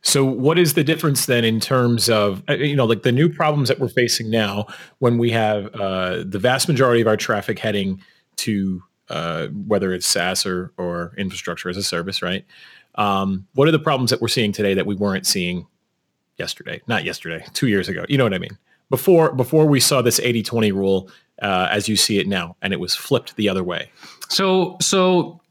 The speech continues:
Speaker 2: specifically, you're asking me what the differences are between accessing SaaS applications and performance issues, uh, or, or usability issues with SaaS applications versus after I've moved to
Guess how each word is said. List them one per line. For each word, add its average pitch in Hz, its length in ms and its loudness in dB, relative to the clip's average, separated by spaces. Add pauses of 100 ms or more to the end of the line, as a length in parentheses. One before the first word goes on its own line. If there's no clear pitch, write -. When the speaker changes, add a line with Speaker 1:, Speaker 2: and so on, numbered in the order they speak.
(440)
Speaker 2:
specifically, 190 720 0
you're 156 280 4
asking 151 400 0
me 131 480 0 (720)
what 147 240 0
the 156 80 -2
differences 151 720 0 (100)
are 123 580 0 (600)
between 131 800 0 (300)
accessing 139 560 -2
SaaS 135 400 -4
applications 120 640 -4
and 113 100 -2
performance 135 540 0
issues, 120 420 -2 (160)
uh, 113 180 -2
or, 110 300 0
or 107 460 -2 (120)
usability 123 540 2
issues 113 380 0 (240)
with 127 100 -4
SaaS 139 320 -2
applications 123 600 -2
versus 131 600 0 (380)
after 135 320 -2
I've 120 140 -2
moved 120 340 0
to 110 440 0